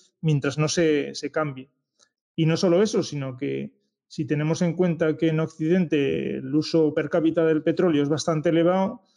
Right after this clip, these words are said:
si comparamos con el sudeste asiático, África y la India, solamente con que ellos crecieran un diez, quince, veinte por ciento, tendríamos que des-, descender nosotros para que hubiera suficiente petróleo para ellos. Eso en cuanto a la demanda. Así que tampoco está muy claro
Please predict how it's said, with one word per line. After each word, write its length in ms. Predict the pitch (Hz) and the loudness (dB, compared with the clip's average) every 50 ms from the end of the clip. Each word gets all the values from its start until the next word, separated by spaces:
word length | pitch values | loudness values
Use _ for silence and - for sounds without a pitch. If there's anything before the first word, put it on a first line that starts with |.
| _ _ _ _ _ | _ _ _ _ _
si 180 | - - 165 | -4 -4 -2
comparamos 500 | - 160 147 127 143 147 156 165 175 - | 0 0 -2 0 0 0 0 0 -2 0
con 120 | - 180 170 | 0 0 0
el 80 | 165 | 2
sudeste 380 | 160 - 170 165 165 160 - 165 | 2 2 4 4 4 2 2 -2
asiático, 540 | 160 - 190 190 180 151 151 151 151 151 170 | 0 2 0 0 2 0 0 0 2 2 2
África 420 | 170 - - 156 151 - 170 165 | 0 0 -2 -4 -2 0 0 2
y 80 | 170 170 | 2 2
la 160 | 175 180 175 | 2 2 2
India, 400 | 180 185 185 180 170 185 185 185 | 2 2 2 0 2 2 2 2
solamente 560 | 180 - - 170 170 170 170 170 156 - 160 | 0 0 0 0 0 2 0 -2 0 -2 -2
con 220 | 143 151 147 139 - | -2 0 -2 -2 -2
que 80 | 160 | 0
ellos 200 | 165 165 170 165 | 0 0 0 0
crecieran 480 | - 185 165 156 - 180 165 160 156 156 | 0 -2 -2 0 0 0 0 0 0 -2
un 120 | 160 160 | -2 0
diez, 180 | 160 170 160 165 | 0 0 0 0
quince, 280 | - 170 165 - 160 | 0 -2 -2 0 -2
veinte 260 | 139 151 165 151 175 156 | -2 -2 -2 0 0 0
por 160 | 160 175 170 | 0 0 0
ciento, 520 | - 196 190 175 139 - 151 165 214 - _ _ _ _ _ _ _ _ _ _ - | 2 0 0 0 0 -2 -2 -2 -2 -8 _ _ _ _ _ _ _ _ _ _ -4
tendríamos 440 | 160 156 156 170 175 175 180 - | -2 0 2 2 2 2 0 0
que 120 | - 202 180 | 0 -2 2
des-, 280 | 165 170 160 - - 208 | 2 2 0 0 -2 0
descender 480 | 170 160 - - 160 151 151 180 185 | 0 0 0 0 0 2 2 2 2
nosotros 440 | 185 185 175 - 196 160 196 196 - | 2 2 2 0 0 0 0 -2 0
para 220 | - 208 180 160 - | 0 0 0 0 0
que 80 | 151 | 0
hubiera 240 | 143 143 151 170 170 | 0 2 2 2 2
suficiente 500 | - 180 143 160 135 151 151 151 165 165 | 0 -2 -4 -4 -2 -2 -2 0 0 0
petróleo 380 | 160 151 147 156 156 165 175 151 | 0 0 2 2 2 2 2 2
para 200 | 156 131 135 160 | 0 0 0 -2
ellos. 280 | 160 135 135 - - | -2 -4 -6 -10 -12
Eso 160 | 135 123 151 | -12 -8 -6
en 80 | 160 160 | -6 -4
cuanto 260 | - 185 170 143 170 | -2 -2 -2 0 0
a 40 | 156 | 0
la 80 | 139 127 | 0 -2
demanda. 420 | 127 131 160 180 165 139 131 - | -4 -4 -4 -4 -4 -4 -8 -12
Así 240 | - - - 156 143 | -14 -12 -12 -12 -6
que 160 | - 165 170 | -2 -2 -2
tampoco 380 | 165 165 143 135 127 160 156 170 | 0 0 -4 -4 -4 -4 -4 -4
está 160 | 160 - 170 | -4 -2 -2
muy 160 | 160 156 160 | -2 -2 -4
claro 400 | 156 175 170 170 175 190 196 214 | -2 0 0 0 2 0 -4 -4